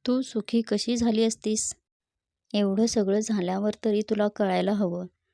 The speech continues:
नाती जबरदस्तीनं नाही जोडता येत, त्यासाठी प्रेमच असायला हवं."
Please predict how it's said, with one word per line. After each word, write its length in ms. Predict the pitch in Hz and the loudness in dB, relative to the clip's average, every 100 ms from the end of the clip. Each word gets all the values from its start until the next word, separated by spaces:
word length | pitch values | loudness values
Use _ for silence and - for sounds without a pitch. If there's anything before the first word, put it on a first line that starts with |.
| _ - | _ -2
नाती 360 | 196 180 202 208 | 0 2 2 2
जबरदस्तीनं 840 | 196 185 196 208 214 - 214 220 | 4 4 4 4 2 2 2 4
नाही 280 | 220 208 202 | 4 2 2
जोडता 420 | 202 196 175 180 | 4 2 4 0
येत, 160 | 175 170 _ _ _ _ _ - | 0 0 _ _ _ _ _ 0
त्यासाठी 420 | 208 202 220 233 | 2 2 0 0
प्रेमच 480 | 226 214 202 214 214 | 0 0 2 0 -2
असायला 400 | 208 196 180 190 | 0 0 0 0
हवं." 320 | 196 180 | 0 -2